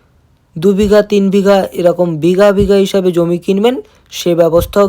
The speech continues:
কিন্তু রয়েছে। আপনারা নিশ্চিন্তে আমাদের সঙ্গে যোগাযোগ করে আসতে পারেন।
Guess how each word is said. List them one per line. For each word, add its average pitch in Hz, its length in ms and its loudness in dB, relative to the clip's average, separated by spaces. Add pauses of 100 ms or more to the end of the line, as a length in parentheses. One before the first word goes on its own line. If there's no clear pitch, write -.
কিন্তু 180 260 -4 (340)
রয়েছে। 175 380 0 (460)
আপনারা 160 420 -4 (260)
নিশ্চিন্তে 214 680 0 (280)
আমাদের 165 460 -4
সঙ্গে 175 260 -4 (140)
যোগাযোগ 160 380 -4
করে 170 160 0
আসতে 147 320 -6
পারেন। 202 300 2